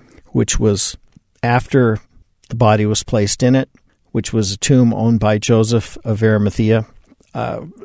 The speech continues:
a stone was rolled, sort of a large disc-shaped stone was rolled in front of the tomb. All of this was done from the time Jesus died at about three P M,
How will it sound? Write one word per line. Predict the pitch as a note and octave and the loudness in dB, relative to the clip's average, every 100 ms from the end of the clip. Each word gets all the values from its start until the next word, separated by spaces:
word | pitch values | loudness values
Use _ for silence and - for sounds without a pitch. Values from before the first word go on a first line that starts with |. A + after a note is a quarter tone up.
| - | -10
a | C3+ | -6
stone | - C#3+ C3+ C3 | -2 2 2 2
was | A#2 G2 | 0 -2
rolled, | A#2 C3 C3+ C#3+ C#3+ C3 | -2 2 4 6 4 2
sort | - - - C3 | -6 -10 -2 0
of | A2+ | -2
a | G#2+ | -2
large | A2+ B2 G#2+ B2 | 0 0 0 -6
disc-shaped | A#2 D3+ - - _ _ - - A#2+ - | -2 -2 0 -6 _ _ -6 -2 -2 -4
stone | - D3+ C#3+ C#3 B2+ | -4 2 2 2 2
was | A2 A#2+ | 0 -2
rolled | A2+ B2+ C#3+ D#3 D3+ - | -2 2 4 2 0 -4
in | A#2 G#2+ | -6 -6
front | - - C3 B2+ | -6 -2 -2 -2
of | - A2+ G#2 | -4 -6 -4
the | G2+ | -6
tomb. | - A2+ F2 F#2+ - - _ _ _ | -2 -2 -4 -8 -14 -20 _ _ _
All | - D3 F#3 | 0 2 4
of | G3 D3+ | 2 0
this | E3 - | -2 -2
was | C3 A#2+ | -2 -2
done | - A2 F2 F#2+ A2 - _ _ - _ _ | -2 -2 -2 -4 -8 -14 _ _ -20 _ _
from | - C3 C3 | -2 0 2
the | B2+ | 2
time | - D#3 D3+ | 0 0 0
Jesus | D3 D3+ D#3+ C#3+ D3 - | 0 2 2 2 0 0
died | B2+ B2 B2+ | 2 2 2
at | B2+ | 0
about | A#2+ B2 G2 | 0 -2 -2
three | - D#3+ D#3+ D#3+ | -4 2 2 2
P | - A#2 | 0 -2
M, | A2 G#2+ | -2 -4